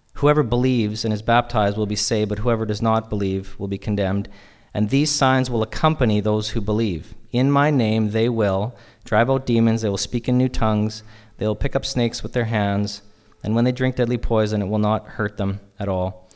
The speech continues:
They will place their hands on sick people, and they will get well." And Desmond reminded us that Sunday that that scripture, the part that says,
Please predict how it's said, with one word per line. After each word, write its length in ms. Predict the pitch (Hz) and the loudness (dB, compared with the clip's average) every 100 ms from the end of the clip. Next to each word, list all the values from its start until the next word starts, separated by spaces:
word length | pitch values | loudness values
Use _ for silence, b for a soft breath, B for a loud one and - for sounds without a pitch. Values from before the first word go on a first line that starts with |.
| B B | B B
They 100 | 104 | -2
will 140 | 110 | -2
place 320 | 110 - 127 - | 0 0 0 0
their 140 | 143 | 0
hands 360 | 131 123 120 - | 2 2 2 0
on 200 | 113 104 | -4 -2
sick 320 | - 127 - | -4 -4 -4
people, 420 | 90 - 92 104 - - | -4 -2 -4 -4 -12 -8
and 120 | 98 | -4
they 120 | 95 92 | -2 -2
will 160 | 98 | -2
get 200 | 101 104 | -2 -2
well." 380 | 117 127 80 - B B B B B - | 2 2 0 -8 B B B B B -8
And 160 | 120 | -4
Desmond 360 | 123 151 185 185 | 0 -2 0 -2
reminded 420 | 151 127 135 143 | 0 0 0 0
us 380 | 117 110 - - - | 0 0 -2 -6 -8
that 200 | - 107 | -2 -2
Sunday 460 | - - 143 127 110 | -2 -4 -2 0 0
that 260 | 107 104 - | 2 -2 -2
that 220 | 113 - | -4 -4
scripture, 640 | - 160 160 - 113 107 - - _ - | -6 -6 -6 -4 -2 -2 -6 -20 _ -20
the 80 | 113 | -10
part 400 | - - 135 131 | 0 4 4 2
that 140 | 127 - | -6 -4
says, 400 | 123 117 113 | 0 0 -2